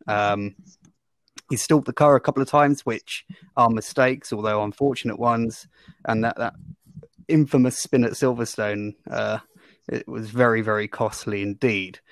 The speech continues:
So I want to bring Bethany in, because we haven't spoken to Bethany yet. Um, you've been following Callum's career, uh, quite a bit.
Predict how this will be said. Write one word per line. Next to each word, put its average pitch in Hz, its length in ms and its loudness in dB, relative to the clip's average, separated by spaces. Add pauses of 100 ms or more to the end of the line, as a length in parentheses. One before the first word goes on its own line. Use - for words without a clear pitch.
(240)
So 117 720 4
I 117 60 -2
want 165 140 4
to 170 40 -2
bring 175 180 8
Bethany 139 460 4
in, 101 140 -2
because 123 260 -2
we 139 60 2
haven't 139 140 0
spoken 135 300 0
to 107 60 -2
Bethany 98 440 -4
yet. 95 220 -14 (480)
Um, 110 300 6
you've 143 160 4
been 139 100 2
following 127 360 4
Callum's 107 400 0
career, 107 500 -2 (100)
uh, 110 220 -2
quite - 240 0
a 101 60 -2
bit. 101 300 2